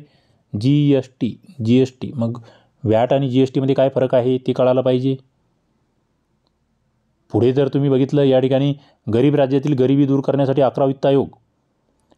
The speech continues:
कर उत्पन्न विभागणीमध्ये राज्यातील दरडोई उत्पन्नातील तफावतीला देण्यात आलेलं महत्त्व काय आहे, असं यांनी विचारलं होतं. किती टक्के महत्त्व आहे त्या, अं, दरडोई उत्पन्नातील तफावतीला? तर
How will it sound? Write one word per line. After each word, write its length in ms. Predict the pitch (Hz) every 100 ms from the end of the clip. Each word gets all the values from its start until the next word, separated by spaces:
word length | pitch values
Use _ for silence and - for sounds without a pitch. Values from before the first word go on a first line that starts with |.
| _
कर 120 | 147 156
उत्पन्न 380 | 147 151 151
विभागणीमध्ये 840 | 156 127 127 135 147 143 127 143 92 - -
राज्यातील 420 | 120 127 131 147
दरडोई 320 | 127 131 143 147
उत्पन्नातील 480 | 147 143 139 151 147 - _ -
तफावतीला 420 | 127 147 139 151
देण्यात 220 | 143 139 143
आलेलं 140 | 143
महत्त्व 340 | 143 131 160
काय 220 | 147 135 139
आहे, 80 |
असं 280 | 113 123 143
यांनी 220 | 139 139
विचारलं 320 | 131 139 135 117
होतं. 120 | - - _ _ _ _ _ _ _ _ _ _ _
किती 160 | 123 143
टक्के 240 | 127 147
महत्त्व 280 | 139 117 131
आहे 80 | 131
त्या, 220 | 123 110
अं, 580 | 92 95 151 117 110 101
दरडोई 280 | 110 113 127
उत्पन्नातील 500 | 120 127 117 123 120
तफावतीला? 500 | 101 113 110 113 110 - _ _ _ _ _
तर 60 | -